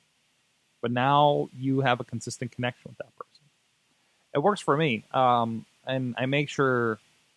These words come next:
and there's more people I need to add to the list. Uh, but there's certain some people on there that I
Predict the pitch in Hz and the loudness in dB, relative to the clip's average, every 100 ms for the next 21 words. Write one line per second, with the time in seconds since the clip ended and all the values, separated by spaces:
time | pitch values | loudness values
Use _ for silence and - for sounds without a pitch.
0 | _ - 120 120 135 160 151 127 127 123 | _ -6 -4 -4 0 0 0 -2 0 0
1 | 120 117 120 - 113 101 104 - - _ | 0 0 0 -2 -6 -6 -10 -16 -20 _
2 | _ _ _ 107 107 107 113 113 - 131 | _ _ _ -2 -2 0 -4 -4 -4 -4
3 | 120 113 123 117 107 110 117 107 104 104 | -4 -8 -6 -8 -4 -2 -2 -4 -4 -8
4 | 107 | -8